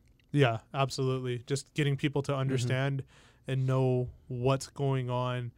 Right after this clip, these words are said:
Speaker 1: and the impact of it all, and l-, keeping it on the forefront of their minds rather than having it sink into the back where they don't have to think about it.
Speaker 2: Yes.
Speaker 1: 'Cause everything is out of sight, out of mind, and so we gotta keep, keep it in sight,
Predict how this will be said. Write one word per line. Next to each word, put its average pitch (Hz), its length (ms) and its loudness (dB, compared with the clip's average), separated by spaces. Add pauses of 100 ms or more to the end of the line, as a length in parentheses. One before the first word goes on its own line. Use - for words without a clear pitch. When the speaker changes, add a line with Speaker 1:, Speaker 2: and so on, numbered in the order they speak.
(500)
Speaker 1:
and 127 500 0 (180)
the 131 220 -2
impact 127 380 -4
of 120 100 -6
it 123 80 -6
all, 117 320 -6
and 139 140 0
l-, 147 340 -4
keeping 143 360 -2
it 139 60 2
on 131 200 2
the 123 80 -4
forefront 123 640 -4 (500)
of 127 140 -2
their 127 160 0
minds 120 400 -4
rather 127 320 4
than 123 220 2
having 123 280 -2
it 123 100 -6
sink - 300 -4
into 135 140 -4
the 123 100 -2
back 117 300 -4
where 127 120 -4
they 123 120 -2
don't 120 180 -4
have 120 140 -8
to 127 80 -12
think 120 240 -12
about 117 240 -8
it. 117 100 -10 (400)
Speaker 2:
Yes. 131 160 2
Speaker 1:
'Cause 120 260 -2
everything 165 380 6
is 147 140 2
out 147 180 4
of 139 80 4
sight, 139 220 4
out 135 120 6
of 127 80 0
mind, 123 360 -2
and 117 180 -6
so 127 140 -4
we 120 140 -2
gotta 123 200 -2
keep, 127 280 -6 (600)
keep 151 240 -2
it 135 80 4
in 127 140 0
sight, 127 320 -4